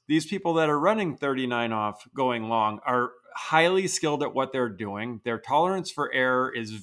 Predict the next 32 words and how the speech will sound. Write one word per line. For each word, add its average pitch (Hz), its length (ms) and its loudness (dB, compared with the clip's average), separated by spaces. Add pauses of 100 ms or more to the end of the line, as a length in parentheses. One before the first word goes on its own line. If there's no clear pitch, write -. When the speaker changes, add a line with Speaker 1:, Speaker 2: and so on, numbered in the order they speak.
(120)
Speaker 1:
very 135 340 2
sm-, 131 320 -6
is 123 180 -2
very 139 460 2
small. 104 640 -4 (420)
And 160 380 2 (100)
I 139 100 2
guess 175 240 -2
my 151 220 4
Speaker 2:
<laughs> - 80 -10
Speaker 1:
point 170 260 2
to 151 100 0
that 139 200 6
would 131 140 0
be, 139 240 2
Speaker 2:
<laughs> 123 300 -10
Speaker 1:
if 139 120 -2
they're 214 220 4
running 226 400 4
that 143 360 6
on 127 240 2
that 123 300 6
line, 196 360 4 (680)
what 165 300 4
would 214 140 -2
they 202 160 6
do 165 260 6
if 156 120 0
they 147 160 2
learned 143 480 0
the, 127 320 2 (140)
the, 123 260 2